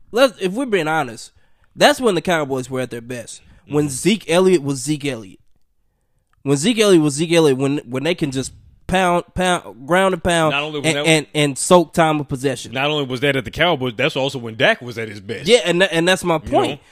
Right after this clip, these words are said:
Speaker 1: So they put now, and, and to come to Dak's defense about, you know, the turnovers, they, he has been kind of put in a position where they've asked him to do more.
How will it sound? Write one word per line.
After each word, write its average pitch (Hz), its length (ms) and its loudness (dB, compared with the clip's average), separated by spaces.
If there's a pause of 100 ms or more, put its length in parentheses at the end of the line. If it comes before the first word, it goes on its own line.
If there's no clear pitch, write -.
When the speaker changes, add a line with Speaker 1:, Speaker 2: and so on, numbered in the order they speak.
(120)
Speaker 1:
So 156 180 0
they 180 140 2
put 185 260 0
now, 190 460 -4 (460)
and, 170 200 0
and 170 340 2 (120)
to 220 80 2
come 370 220 -2
to 247 80 -4
Dak's 190 240 0
defense 165 340 0
about, 143 380 0
you 160 40 0
know, 143 120 0
the 127 100 -10
turnovers, 135 400 -2
they, 208 140 0
he 202 420 -6
has 208 260 -2
been 190 160 -4
kind 180 200 -4
of 160 80 -6
put 175 140 -2
in 160 160 -2
a 147 60 -2
position 127 560 -6 (400)
where 131 540 -2 (220)
they've 143 200 2
asked 151 260 -4
him 135 60 -4
to 123 100 0
do 131 160 -2
more. 113 300 -8